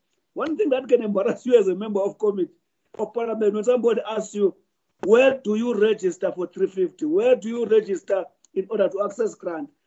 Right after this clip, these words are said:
At least that basic information, all of us will need to have, so that we don't wake your, your officials up who work for the, who wake them at one A M to find out where is this thing.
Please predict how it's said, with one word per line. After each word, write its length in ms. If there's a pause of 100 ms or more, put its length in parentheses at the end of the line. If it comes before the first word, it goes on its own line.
(280)
At 220
least 300
that 280
basic 380
information, 680
all 200
of 160
us 120
will 100
need 180
to 100
have, 200 (220)
so 120
that 160
we 80
don't 280
wake 320
your, 220 (400)
your 240
officials 480
up 240
who 480
work 220
for 120
the, 100
who 580
wake 240
them 140
at 120
one 220
A 300
M 100
to 80
find 280
out 220 (240)
where 260
is 160
this 200
thing. 240